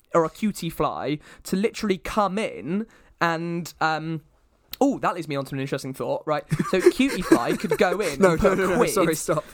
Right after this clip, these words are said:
Speaker 2: <laughs>
Speaker 1: It could put a quid underneath the <laughs> pillow, right? So what if, as a business, you had, like, the Tooth Fairy business and you could rent from us, like, "Oh shit, my daughter's tooth's just fallen out.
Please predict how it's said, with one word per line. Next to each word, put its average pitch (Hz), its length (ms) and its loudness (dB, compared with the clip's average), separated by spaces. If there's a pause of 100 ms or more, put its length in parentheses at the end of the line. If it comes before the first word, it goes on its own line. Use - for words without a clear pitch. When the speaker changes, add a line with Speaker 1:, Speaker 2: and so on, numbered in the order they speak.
Speaker 2:
<laughs> - 140 4 (440)
Speaker 1:
It - 120 4
could 208 100 -4
put 277 180 4
a 240 60 -2
quid 185 520 0
underneath 214 580 0
the 220 520 2 (120)
<laughs> - 100 -12
pillow, 208 560 2 (260)
right? 160 320 4
So 226 120 0
what 285 240 0
if, 170 320 -2
as 196 100 0
a 196 60 0
business, 175 800 -4 (260)
you 220 180 4
had, 226 300 0
like, 170 140 -4
the 160 60 -12
Tooth 254 260 2
Fairy 139 280 -2
business 131 460 -6
and 156 340 -2
you 196 120 0
could 160 220 -2
rent 220 240 2
from 139 160 -4
us, - 460 -4
like, - 160 0
"Oh 208 80 0
shit, - 260 -2
my 165 120 -2
daughter's 160 400 -2
tooth's 208 260 -2
just - 160 -8
fallen 120 240 -2
out. 127 240 -2